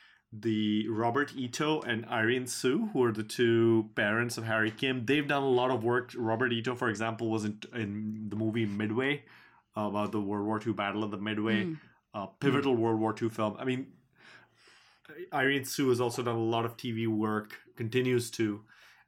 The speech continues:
Speaker 1: And then the two lesser-known guest actors, Lorraine Vozoff, who played, um, Seven's aunt, and then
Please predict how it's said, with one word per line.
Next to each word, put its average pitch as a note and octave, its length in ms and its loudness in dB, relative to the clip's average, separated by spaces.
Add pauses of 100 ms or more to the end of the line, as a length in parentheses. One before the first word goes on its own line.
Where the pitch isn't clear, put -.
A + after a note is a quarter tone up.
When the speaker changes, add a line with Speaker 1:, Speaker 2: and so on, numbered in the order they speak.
(140)
Speaker 1:
And A2+ 480 -2
then B2+ 240 0
the B2 80 -2
two F#3+ 220 0
lesser-known E3 520 2
guest D#3 280 -2
actors, D#3+ 320 -2
Lorraine B2 420 2
Vozoff, C3+ 640 0 (160)
who B2 160 -4
played, A#2+ 340 2
um, G#2 600 -2 (260)
Seven's C3+ 560 -2
aunt, A#2 480 0 (480)
and A#2+ 140 0
then A#2 260 0